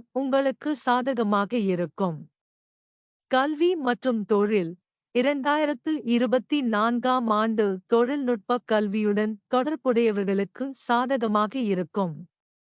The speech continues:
உங்கள் வாழ்க்கையில் வெற்றியின் புதிய உயரங்களை நீங்கள் அடையலாம்.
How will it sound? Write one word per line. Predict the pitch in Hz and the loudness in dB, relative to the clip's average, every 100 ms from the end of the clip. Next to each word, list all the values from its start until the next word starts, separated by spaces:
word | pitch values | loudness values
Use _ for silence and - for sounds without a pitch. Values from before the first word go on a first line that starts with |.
| _ _ _ _ _ - | _ _ _ _ _ -4
உங்கள் | 294 320 370 339 | -2 0 0 0
வாழ்க்கையில் | 214 214 240 247 233 240 233 | 2 2 2 0 2 0 0
வெற்றியின் | 196 220 - 269 285 247 | 2 2 2 -2 0 -2
புதிய | - 233 247 294 | 0 2 2 2
உயரங்களை | 240 214 214 190 180 185 185 180 | 2 2 2 2 2 0 0 0
நீங்கள் | 208 269 262 294 302 | 2 2 0 -2 -2
அடையலாம். | - 190 185 175 170 151 | 0 2 2 2 0 -2